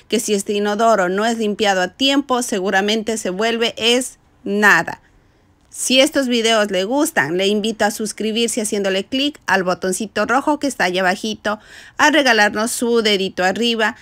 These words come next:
También le invito a compartir este video si es de su agrado. Le invito a seguirme en mis redes sociales, Instagram y Facebook. Me encuentra como Sandy Elizabeth.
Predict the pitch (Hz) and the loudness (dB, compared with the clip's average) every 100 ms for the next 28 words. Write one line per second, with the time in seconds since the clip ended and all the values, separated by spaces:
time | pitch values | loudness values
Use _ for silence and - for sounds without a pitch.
0 | - - - 247 285 285 262 240 233 214 | -20 -14 -2 2 4 4 2 2 0 0
1 | 208 196 196 196 233 233 233 - 214 - | 0 0 -2 -2 -2 0 0 0 -4 -2
2 | 208 208 208 240 247 - 214 190 190 - | -4 -2 0 2 0 0 -2 -2 -4 -6
3 | 208 214 233 233 240 - - 233 254 254 | -2 2 2 0 -6 -16 -10 0 2 2
4 | 262 269 269 240 233 226 226 214 208 202 | 2 0 0 0 0 -2 0 0 0 0
5 | 208 214 208 240 226 220 220 220 - _ | 0 -4 -4 2 4 4 2 -2 -8 _
6 | _ 240 254 254 - 214 208 208 208 208 | _ -2 2 2 2 0 2 2 0 -2
7 | 208 214 240 262 247 _ _ 208 220 220 | -2 -2 0 -2 -4 _ _ -4 -2 -2
8 | 220 214 214 185 - 208 208 202 233 240 | -2 -4 -2 -4 0 -2 0 -2 -2 0
9 | 233 226 233 | 0 0 -4